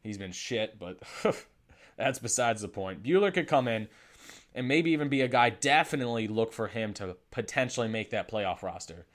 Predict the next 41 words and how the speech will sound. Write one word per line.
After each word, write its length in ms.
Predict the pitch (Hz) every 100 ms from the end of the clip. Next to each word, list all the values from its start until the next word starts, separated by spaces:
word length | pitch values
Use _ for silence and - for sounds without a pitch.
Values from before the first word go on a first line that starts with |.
| _ _ -
It's 120 | 107
gonna 200 | 156 170
be 120 | 214
a 60 | 240
tough 280 | 240 247 220
roster 360 | 233 233 226 190
to 60 |
crack. 460 | 151 - 151 - - _ _ _
We 140 | 117 127
know 240 | 139 135
that. 240 | 90 76 - _ _ _ _ _ -
But 120 | 110
if 80 | 104
there's 180 | 117
a 60 | 117
guy 300 | 113 165 262
who 140 | 262
can 160 | 208 208
do 200 | 170 202
it, 200 | 110 - _ _ _ _ _ _ _ _ _ -
it's 340 | 147 185 -
Walker 320 | 175 175 165
Buehler. 360 | 127 139 104 - _ _ _ _ _
Uh, 260 | 104 107 107
he's 300 | 131 151 113 95 - _ _
just 420 | 123 107 - - _ -
skyrocketed 680 | - 147 165 175 139 123
his 160 | 113 107
way 200 | 117 113
through 160 | 117 107
the 60 |
minors. 580 | 98 98 135 101 98 - - - _ -
Uh, 180 | 101 104
he's 160 | 120
in 100 | 127
triple 320 | - 143 127
A 80 | 110
right 160 | 110 104
now, 180 | 104 113
and 140 | 104
I'm, 220 | 98 98